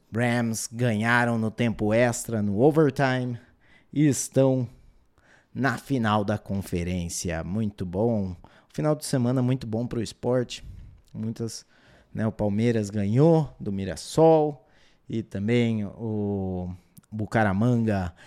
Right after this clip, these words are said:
ganhou do Milionários de Bogotá. Então, foi um final de semana muito bom. E hoje nós vamos falar aqui um pouco de várias coisas. Três coisas.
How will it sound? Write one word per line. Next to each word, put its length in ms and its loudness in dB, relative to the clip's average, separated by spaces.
ganhou 400 0
do 300 -4
Milionários 1300 4
de 80 -4
Bogotá. 760 -2
Então, 760 -4
foi 600 4
um 180 0
final 320 2
de 80 -4
semana 640 0
muito 500 0
bom. 240 -8
E 160 8
hoje 360 12
nós 200 6
vamos 280 4
falar 360 4
aqui 560 0
um 200 -2
pouco 600 0
de 200 -4
várias 400 4
coisas. 760 -4
Três 300 0
coisas. 680 -6